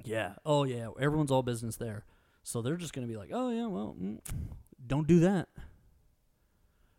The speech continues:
Don't do that." Although it is weird, like, Josh Gordon will keep getting paid.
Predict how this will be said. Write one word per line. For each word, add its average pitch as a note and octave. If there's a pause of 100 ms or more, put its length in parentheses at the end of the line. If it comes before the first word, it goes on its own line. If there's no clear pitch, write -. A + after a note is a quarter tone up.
(100)
Don't C#3
do D#3+
that." F3
Although G3
it G#3+
is G3+
weird, F#3+
like, C3+
Josh B2
Gordon A#2
will G#2+
keep F#2+
getting G#2
paid. -